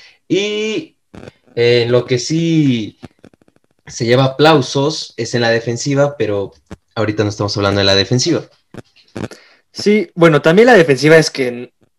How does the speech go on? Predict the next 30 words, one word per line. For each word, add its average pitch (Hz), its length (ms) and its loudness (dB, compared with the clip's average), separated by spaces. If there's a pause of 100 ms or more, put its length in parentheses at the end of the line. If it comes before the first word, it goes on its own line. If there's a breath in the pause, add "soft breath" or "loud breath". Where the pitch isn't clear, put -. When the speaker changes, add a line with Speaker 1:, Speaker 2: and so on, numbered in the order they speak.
(100)
Speaker 2:
no 127 80 -8
haya 123 200 -2
sido 135 280 -4
tampoco 123 360 -6
la 120 120 0
gran 117 220 -4
cosa. 120 340 -2
Creo 127 200 -2
que 123 260 4
tengo 131 200 0
entendido 127 400 4
desde 117 160 4
la, 104 200 0
de 117 120 -2
los 123 160 4
peores 175 320 6
equipos 131 580 4 (380 loud breath)
defendiendo 127 680 2
el, 113 120 2
el 113 300 -2
ataque 117 280 0
terrestre, 120 540 2 (340 loud breath)
pero 147 380 8
ha 143 80 6
estado 180 220 4
haciendo 165 220 6
estadísticas, 135 880 2 (120)
pues, 135 560 4 (720 soft breath)
que 202 160 8
preocupan 214 1000 4